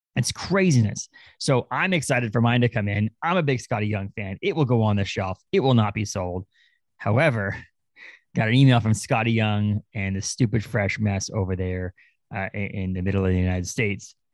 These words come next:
that because I'm a boss level subscriber to his, um, Substack,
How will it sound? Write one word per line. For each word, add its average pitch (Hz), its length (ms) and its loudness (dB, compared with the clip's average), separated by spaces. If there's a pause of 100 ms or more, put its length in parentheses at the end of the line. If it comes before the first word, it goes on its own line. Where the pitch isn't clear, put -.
(360)
that - 240 -4
because 120 400 -2
I'm 131 80 2
a 113 60 2
boss 113 400 0
level 101 320 0
subscriber 101 760 -4
to 104 180 0
his, 95 300 0 (200)
um, 87 480 -6 (220)
Substack, 101 640 -2